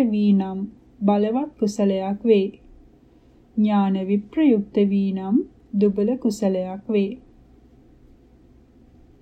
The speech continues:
වන්දනා ගාථා කීම.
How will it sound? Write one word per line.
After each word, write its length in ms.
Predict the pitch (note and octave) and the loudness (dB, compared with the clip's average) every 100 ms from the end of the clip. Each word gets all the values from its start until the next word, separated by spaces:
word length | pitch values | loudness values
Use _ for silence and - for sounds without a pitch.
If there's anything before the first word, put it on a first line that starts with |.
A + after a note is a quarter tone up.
| _ _ _ - - - _ _ - _ | _ _ _ -20 -20 -20 _ _ -20 _
වන්දනා 680 | A3 A3+ B3 C4+ A#3+ G3+ F#3+ B3 | -2 4 6 6 6 6 4 2
ගාථා 640 | B3 G#3 G3 G#3 G3 F#3 | 2 2 2 0 -2 -2
කීම. 420 | A3+ - G#3 F#3 | -4 0 0 0